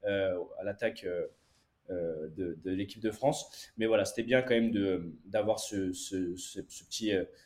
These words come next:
ce petit débat sur, euh, sur Giroud, qui, on le sait, euh, prendra forcément,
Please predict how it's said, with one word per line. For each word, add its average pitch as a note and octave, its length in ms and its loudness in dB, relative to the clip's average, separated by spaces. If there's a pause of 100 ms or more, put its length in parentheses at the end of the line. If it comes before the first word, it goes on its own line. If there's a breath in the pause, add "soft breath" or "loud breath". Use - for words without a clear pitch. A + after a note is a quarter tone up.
ce - 100 -10
petit - 160 -2
débat D3+ 300 12
sur, C3+ 320 4
euh, G#2+ 420 6
sur A#2+ 240 -4
Giroud, B2 340 0
qui, C3 140 -6
on G2 100 -6
le G#2 40 -6
sait, C#3+ 240 -2
euh, A2 180 2
prendra G#2+ 460 -4
forcément, C3+ 540 -2